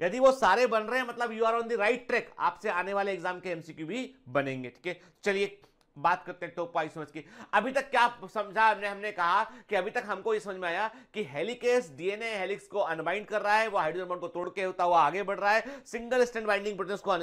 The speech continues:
इसको स्टेबलाइज कर रहे हैं। लेकिन प्रॉब्लम ये है कि जैसे जैसे डीएनए खुलेगा वैसे वैसे गांठ बनेगी। आपको बात अभी तक समझ में नहीं आया, बोल रहे हो कि सर आप बार बार ऐसा क्यों बोल रहे हो कि डीएनए हेलिक्स को खोलेंगे तो गांठ बनेगी, आगे, आगे गांठ बन जाएगी।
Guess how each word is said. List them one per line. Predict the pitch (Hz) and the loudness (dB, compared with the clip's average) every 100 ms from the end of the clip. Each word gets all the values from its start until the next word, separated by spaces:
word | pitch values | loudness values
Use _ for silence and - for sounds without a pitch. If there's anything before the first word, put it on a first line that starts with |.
| 165 | -2
इसको | - 185 | -6 -6
स्टेबलाइज | - 175 190 | -4 0 0
कर | 180 | 0
रहे | 196 | -2
हैं। | 208 254 226 | -4 -8 -6
लेकिन | 208 269 277 - | -4 -4 -6 0
प्रॉब्लम | 175 214 285 | 2 2 0
ये | 262 226 | 2 2
है | 165 | 0
कि | - - 175 | -6 -10 -4
जैसे | 202 262 | -2 0
जैसे | 277 | 0
डीएनए | 226 240 240 | 0 -2 -2
खुलेगा | 190 190 226 226 - - | -2 0 4 4 4 -4
वैसे | 127 185 208 | -6 -6 -6
वैसे | 208 175 | -8 -8
गांठ | 147 156 156 | -6 -6 -6
बनेगी। | 156 151 156 - - | -8 -10 -12 -14 0
आपको | 208 233 - 240 | 4 4 4 6
बात | 220 214 | 8 8
अभी | 208 208 | 4 -2
तक | 220 | -4
समझ | 208 202 | -4 -4
में | |
नहीं | 202 | 0
आया, | 196 | 0
बोल | 180 190 | 0 -2
रहे | 175 | -4
हो | 185 | -4
कि | |
सर | 196 | 0
आप | 196 185 | 0 0
बार | 156 175 | 0 0
बार | 214 226 | 0 -2
ऐसा | 190 226 | -4 -6
क्यों | - 226 294 | -2 2 6
बोल | 294 240 | 6 6
रहे | 220 | 4
हो | 165 202 208 | 2 0 -8
कि | 226 | -6
डीएनए | 165 196 214 233 | -2 0 0 0
हेलिक्स | 214 208 220 | 0 0 -2
को | 226 | -2
खोलेंगे | 196 190 190 | -2 -4 -4
तो | 196 160 | -6 -4
गांठ | 160 190 | -4 -4
बनेगी, | 185 185 180 | -6 -6 -2
आगे, | 180 165 | -2 -2
आगे | 156 170 175 | -2 -2 0
गांठ | 156 175 | 0 0
बन | 175 170 | -4 -2
जाएगी। | 170 160 | -4 -4